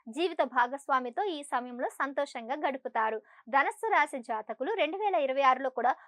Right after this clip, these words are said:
ముఖ్య గ్రహాల సంచారంతో అదృష్ట జాతకులుగా మారనున్నారు. ఈ సమయంలో ధనస్సు రాశి వారు వాహనాలు,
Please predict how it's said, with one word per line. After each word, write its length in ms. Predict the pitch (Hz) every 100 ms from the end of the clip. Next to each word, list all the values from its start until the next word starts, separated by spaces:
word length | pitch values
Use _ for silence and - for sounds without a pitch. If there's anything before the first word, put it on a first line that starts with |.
| -
ముఖ్య 240 | 294 - 359
గ్రహాల 400 | 320 311 277 247
సంచారంతో 840 | 226 208 - 233 226 226 403 294 - -
అదృష్ట 380 | 277 302 415 -
జాతకులుగా 680 | 277 240 220 - 233 214 339
మారనున్నారు. 760 | 440 302 294 262 233 214 220 - _ -
ఈ 160 | 302 480
సమయంలో 480 | 403 330 302 277 330
ధనస్సు 400 | 247 233 285 415
రాశి 300 | 349 320 311
వారు 260 | 277 262
వాహనాలు, 640 | 233 226 220 269 254 269